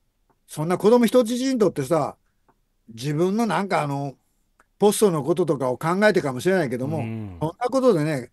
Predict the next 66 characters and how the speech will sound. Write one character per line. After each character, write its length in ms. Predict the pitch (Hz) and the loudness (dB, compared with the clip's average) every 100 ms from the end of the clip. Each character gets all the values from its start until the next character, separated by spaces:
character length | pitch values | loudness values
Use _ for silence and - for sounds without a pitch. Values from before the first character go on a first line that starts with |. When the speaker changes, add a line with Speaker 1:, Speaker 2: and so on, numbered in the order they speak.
| _ | _
Speaker 1:
愛 300 | 160 226 254 | 4 6 6
に 100 | 185 | 2
応 320 | 139 147 160 | 0 2 2
じ 160 | 160 190 | 2 4
る 140 | 190 | 4
校 220 | 180 220 233 | 4 0 4
長 160 | 247 | 4
や 120 | 220 | 4
教 220 | 135 190 190 | 4 0 2
頭 140 | 208 | 2
は 160 | 208 156 | 2 0
も 160 | 131 | -4
う 60 | - | -2
カ 140 | 170 190 | 0 0
ス 180 | - | 4
や 160 | 262 262 | 4 4
わ、 180 | 147 113 | 2 -4
Speaker 2:
う 80 | 104 | -14
ん。 300 | 87 82 76 - _ | -16 -18 -20 -20 _
Speaker 1:
と 120 | 202 | 2
だ 120 | 196 | 2
け 140 | 202 202 | 2 0
言 80 | 202 | 0
っ 20 | |
て 160 | - | 0
終 40 | 143 | -2
わ 40 | |
っ 40 | 117 | 0
と 80 | 127 | -6
き 60 | |
ま 120 | 113 | -8
す。 80 | 107 | -14
Speaker 2:
そ 140 | - 143 | -6 -4
う 20 | |
で 80 | 98 | -4
す 120 | - | -14
ね。 260 | 92 107 _ _ - _ - | -14 -14 _ _ -20 _ -2
い 40 | |
や、 60 | 202 | 0
本 120 | 240 | 4
当 260 | 240 220 185 | 6 6 6
僕 200 | 196 175 | 2 0
も 100 | 131 | -2
そ 120 | 127 | -2
の 80 | 143 | 0
通 160 | 165 | 0
り 80 | 147 | 0
だ 100 | 110 | -2
と 100 | - | -4
思 200 | 131 147 | 0 2
い 40 | 156 | 4
ま 120 | 139 | 2
す 180 | - 98 | -4 -14
の 140 | 76 | -16
で 160 | 76 76 | -18 -12
ね。 240 | 113 120 _ _ _ _ _ | -12 -12 _ _ _ _ _
こ 120 | 165 | 0
れ 80 | 180 | 4
は 40 | |
や 80 | 175 | 4
っ 60 | 160 | 4
ぱ 100 | 170 | 2
り 420 | 143 120 113 107 | 2 2 0 -4
こ 160 | - 170 | -4 0
の 100 | 180 | 2
先、 520 | - - 147 123 95 | 0 0 -2 -2 -6